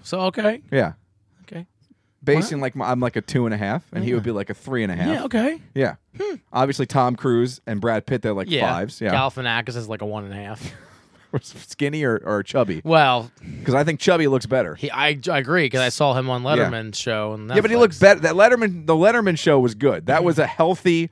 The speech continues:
Speaker 1: Yeah, he wasn't, like,
Speaker 2: looking Zach
Speaker 1: skinny,
Speaker 2: Galifianakis.
Speaker 1: skinny, like,
Speaker 2: There was,
Speaker 1: sickly.
Speaker 2: like, a, yeah, there was, like, a very, like,
Speaker 1: That
Speaker 2: yeah.
Speaker 1: was a really awkward, funny interview, though, too, by
Speaker 2: It was
Speaker 1: the
Speaker 2: a great
Speaker 1: way.
Speaker 2: interview.
Speaker 1: It was so, I thought it
Speaker 2: Yeah.
Speaker 1: was great.
Speaker 2: Um,
Speaker 1: Anyway.
Speaker 2: so, uh, yeah, that, that, that
Speaker 1: I, I
Speaker 2: mesmerized
Speaker 1: got
Speaker 2: me.
Speaker 1: the guy, the guy credit.
Speaker 2: Oh, I,
Speaker 1: It's amazing.
Speaker 2: I'm not
Speaker 1: I don't even know if I could do that.
Speaker 2: I'm not mad at him.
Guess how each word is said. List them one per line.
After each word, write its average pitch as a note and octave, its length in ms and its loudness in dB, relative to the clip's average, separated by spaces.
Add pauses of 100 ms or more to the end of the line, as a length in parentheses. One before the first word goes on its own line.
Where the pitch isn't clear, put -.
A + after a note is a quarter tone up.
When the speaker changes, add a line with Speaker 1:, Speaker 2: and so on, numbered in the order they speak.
Speaker 1:
Yeah, D#3+ 160 2
he - 80 4
wasn't, D#3 160 8
like, F3 120 2
Speaker 2:
looking - 80 4
Zach C3 180 4
Speaker 1:
skinny, D#3+ 160 6
Speaker 2:
Galifianakis. B2+ 160 6
Speaker 1:
skinny, A2 320 0
like, A2+ 120 -2
Speaker 2:
There D#3 120 4
was, F3 80 4
Speaker 1:
sickly. C3 320 0
Speaker 2:
like, G#2+ 100 -4
a, - 20 2
yeah, F#2+ 240 -2 (180)
there C3 100 2
was, C#3 80 0
like, C#3 100 0
a G2+ 160 0
very, A2+ 560 -2
like, G2 280 -4
Speaker 1:
That F3 120 2
Speaker 2:
yeah. A3 60 2
Speaker 1:
was G#3 100 -2
a D#3 80 0
really C3+ 220 -4
awkward, A2+ 420 -6
funny G#2+ 300 -12
interview, F2 320 -16
though, D#2 160 -18
too, - 140 -20
by E2+ 80 -8
Speaker 2:
It C#3+ 40 6
was F3 140 8
Speaker 1:
the D#3 40 2
Speaker 2:
a - 20 -2
great E3 200 6
Speaker 1:
way. G2+ 40 2
Speaker 2:
interview. F2 120 -2
Speaker 1:
It B2 40 -2
was A#2+ 100 -6
so, C#3+ 120 -4
I A#2+ 180 -2
thought A#2+ 160 -2
it - 20 4
Speaker 2:
Yeah. B2 60 2
Speaker 1:
was - 60 -10
great. G2+ 300 -10 (100)
Speaker 2:
Um, C#3 320 8
Speaker 1:
Anyway. A#2 240 -6 (100)
Speaker 2:
so, B2 540 4
uh, B2+ 60 -2
yeah, C3 140 4
that, A2+ 200 2
that, C3 200 2
that D3 120 6
Speaker 1:
I, A3 40 6
I A#3+ 60 4
Speaker 2:
mesmerized C3 200 2
Speaker 1:
got F#3+ 160 4
Speaker 2:
me. - 20 -4
Speaker 1:
the E3 60 -4
guy, B2+ 240 2
the B2 100 -6
guy A2 140 0
credit. G2 300 -8
Speaker 2:
Oh, G#3 100 12
I, A#3+ 140 10 (140)
Speaker 1:
It's D#3 200 2
amazing. C3 580 2
Speaker 2:
I'm A3 200 4
not A#3+ 140 8
Speaker 1:
I D4+ 40 6
don't D#4+ 120 2
even A#3 100 0
know F#3+ 80 4
if D3 80 0
I C#3+ 100 2
could B2+ 140 -6
do G2+ 160 -8
that. E2 100 -10
Speaker 2:
I'm G3 100 0
not C4+ 140 2
mad A3 280 4
at B2+ 120 0
him. F2+ 160 -2